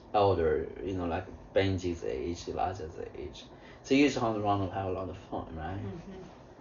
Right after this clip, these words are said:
Speaker 1: What pa-, past, um, past year or so, you know,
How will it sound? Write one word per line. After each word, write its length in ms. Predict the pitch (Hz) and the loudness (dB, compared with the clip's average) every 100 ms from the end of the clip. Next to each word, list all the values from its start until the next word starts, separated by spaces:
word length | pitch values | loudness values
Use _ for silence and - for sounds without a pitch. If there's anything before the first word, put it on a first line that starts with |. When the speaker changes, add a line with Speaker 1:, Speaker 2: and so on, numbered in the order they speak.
| - - - - - | -18 -18 -20 -14 6
Speaker 1:
What 360 | 131 127 - - | 8 8 2 0
pa-, 300 | 123 123 - - | 4 4 2 -4
past, 360 | 120 110 107 - - - - - - - - - - - - - - - - | 2 4 4 -2 -16 -20 -20 -20 -20 -20 -20 -20 -20 -20 -20 -20 -20 -10 2
um, 440 | 95 95 95 95 104 - | 6 6 6 0 -6 -6
past 320 | - 101 101 120 | 4 4 4 2
year 260 | 110 107 | 6 8
or 140 | 98 95 | 8 6
so, 420 | - 104 104 120 | 2 2 2 0
you 120 | 110 | 0
know, 220 | 107 123 | 0 0